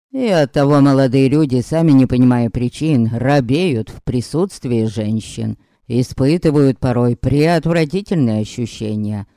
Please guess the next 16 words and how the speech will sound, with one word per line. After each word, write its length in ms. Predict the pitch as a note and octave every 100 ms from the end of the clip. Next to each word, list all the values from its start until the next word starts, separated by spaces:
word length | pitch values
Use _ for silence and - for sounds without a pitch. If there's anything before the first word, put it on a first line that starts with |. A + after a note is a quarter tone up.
| _
сухость 680 | - - C3 E3+ - C#3 -
во 180 | C3 B2+
рту, 500 | A#2 - C3 D3+ G2 -
внезапную 720 | B2+ C#3+ C3+ B2 C3 C3+ B2+
немоту, 840 | B2+ B2 A#2 - A#2 C#3 D#3 A2 -
слабость 1000 | - - C3 B2+ C#3+ F#3+ F#3+ F3 C3 -
во 180 | A#2+ C3+
всех 300 | - C3 -
членах. 720 | - B2+ A#2+ D#3+ B2 G#2+ G2+ - _ _ _ _ _ _
Пан 220 | - F3+ E3+
Зусек 400 | E3+ - E3 -
перечислял, 840 | D#3+ D#3+ - D#3 - F#3+ F#3 B2
не 200 | A2 D#3+
забывая 540 | E3+ F3 G3+ G3 A#2+
глотать 540 | G#2 A2 C3 - D#3 -
кашу, 640 | C3+ A2+ A2+ - A#2 A#2